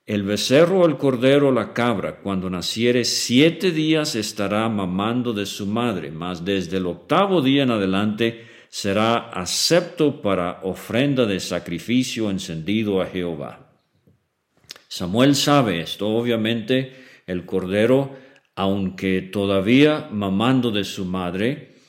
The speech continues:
eh, ya pasaron los siete días y ya se puede ofrecer como holocausto. Aquí nos habla este cordero de leche de la dependencia total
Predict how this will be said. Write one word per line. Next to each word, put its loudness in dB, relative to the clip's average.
eh, -6
ya 0
pasaron -2
los -6
siete -6
días -4
y -8
ya 0
se -2
puede 0
ofrecer -4
como -6
holocausto. -8
Aquí -2
nos -4
habla 2
este -2
cordero 2
de 0
leche 0
de -4
la -4
dependencia 0
total -2